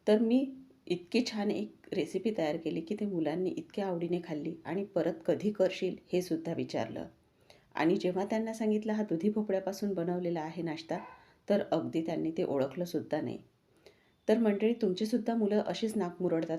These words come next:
का दुधी भोपळा खायला? मोठी मंडळीही तशीच करतात. तर नक्की एकदा तुम्ही हा नाश्ता तयार करून बघा. खरंच सांगते, तुमच्याही घरात तुम्हाला नेहमीच दुधी भोपळा घ्यावा लागेल. तर चला मग आपण सुरुवात करूया.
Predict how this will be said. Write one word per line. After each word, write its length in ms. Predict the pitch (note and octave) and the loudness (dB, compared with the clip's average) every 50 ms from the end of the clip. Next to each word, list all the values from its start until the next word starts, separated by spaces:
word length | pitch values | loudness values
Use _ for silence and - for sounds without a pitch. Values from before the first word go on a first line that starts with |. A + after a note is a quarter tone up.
| E3 - | -2 0
का 80 | F#3 F3+ | 0 0
दुधी 240 | E3 D#3+ E3 F3 | 0 0 0 0
भोपळा 280 | E3 E3+ E3 E3 C3+ D#3 E3+ - | 0 0 0 0 0 -2 -2 -2
खायला? 240 | D3 C#3 D3+ C#3 D3 - - _ _ _ _ _ _ _ _ - | -6 -6 -6 -6 -8 -10 -12 _ _ _ _ _ _ _ _ 0
मोठी 240 | F3 F3+ F3+ - A#3 | 2 2 4 4 6
मंडळीही 500 | G#3+ G#3+ G3 F#3+ F#3 F#3+ G#3 G#3+ A3+ B3 A3+ | 6 6 6 6 6 6 6 6 6 4 4
तशीच 260 | G#3+ - - F#3 - - | 2 0 0 -2 -4 -2
करतात. 340 | - C3+ B2+ - B2 C3+ - - - _ _ _ _ - - _ _ - | -2 -2 -2 -2 -6 -8 -8 -10 -20 _ _ _ _ -20 -20 _ _ 2
तर 80 | A3+ A#3 | 2 4
नक्की 320 | A3+ F#3+ F3+ - - B3 | 4 4 2 2 4 4
एकदा 220 | A#3 G#3+ - G#3 G3+ | 4 4 4 0 2
तुम्ही 240 | G3+ G3+ G3+ G3+ G3+ | 2 2 0 0 -2
हा 180 | G#3 G#3 G3+ | -2 -2 -2
नाश्ता 380 | G3+ F3+ E3+ - - - F#3+ G3+ - | -2 -2 -4 -4 -4 -4 -2 0 2
तयार 180 | F#3 F3+ C#3 C3+ | 4 6 6 4
करून 300 | E3 - C3 C3 D3 D#3+ | 4 2 -2 -2 -2 -2
बघा. 240 | - B2 B2+ - C#3 - - - | -4 -4 -6 -6 -10 -14 -10 -4
खरंच 320 | - F#3 D3+ D#3 E3 - | -2 0 2 0 0 -2
सांगते, 260 | - E3 E3 D#3+ F3+ F3 | -4 -4 -4 -4 -4 -2
तुमच्याही 440 | - D#3+ D#3+ D#3+ E3 E3+ F3+ F#3 | -2 -2 -2 -2 -2 -2 -2 -2
घरात 260 | D#3+ D#3+ E3 D#3+ E3+ G3+ - - _ _ _ _ _ - | -4 -4 -2 -2 -4 -4 -6 -12 _ _ _ _ _ 0
तुम्हाला 280 | F#3 E3 E3+ E3+ F3+ F3+ | 2 2 2 2 0 0
नेहमीच 460 | - E3 F#3 F3+ F#3 F#3 F3+ - - - | 0 0 2 2 2 2 0 -2 -10 -4
दुधी 220 | - F#3 F3+ - D3 | -2 0 0 0 0
भोपळा 300 | E3+ E3 D#3+ - C3+ D#3+ | 0 0 0 0 0 0
घ्यावा 240 | D#3 D#3+ D3 G#2+ A2 | 0 -4 -4 -4 -4
लागेल. 280 | A2+ A2+ - - - - - - - _ _ _ _ _ _ - - _ - - | -4 -4 -6 -6 -8 -10 -12 -18 -20 _ _ _ _ _ _ -20 -20 _ 4 6
तर 80 | G#3+ | 6
चला 320 | G#3+ G#3+ G3+ F#3 F3+ E3+ E3 | 6 6 4 2 2 2 0
मग 160 | E3+ E3 F3 | -2 -2 -2
आपण 220 | D#3+ - - G#3+ | -4 -2 -2 -2
सुरुवात 400 | B3 - - D#3 D3+ C#3 C3 - - | -2 -2 -2 -4 -4 -4 -4 -6 -6
करूया. 280 | C#3+ C3+ A2 A#2+ - | -6 -4 -4 -4 -6